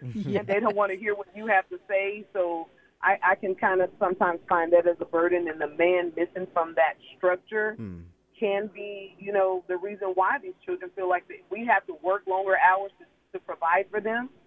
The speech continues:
Speaker 1: So they're kinda taking care of themselves in certain situations. Some of us
Speaker 2: Mm.
Speaker 1: have help don't.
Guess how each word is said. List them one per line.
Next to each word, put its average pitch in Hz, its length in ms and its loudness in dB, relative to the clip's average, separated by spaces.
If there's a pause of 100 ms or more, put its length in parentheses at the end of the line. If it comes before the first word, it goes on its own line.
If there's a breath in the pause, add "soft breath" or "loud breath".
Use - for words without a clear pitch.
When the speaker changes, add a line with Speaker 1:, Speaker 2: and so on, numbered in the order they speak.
(200)
Speaker 1:
So 202 80 2
they're 190 180 2
kinda 196 300 0 (100)
taking 202 320 -4
care 202 160 2
of 185 100 -2
themselves 202 520 0
in 190 180 -4
certain 190 380 0
situations. 190 720 -6 (480)
Some 220 220 0
of 196 100 0
us 190 100 -2
Speaker 2:
Mm. 175 100 -6
Speaker 1:
have 170 200 -10
help 190 240 -6 (600)
don't. 180 280 0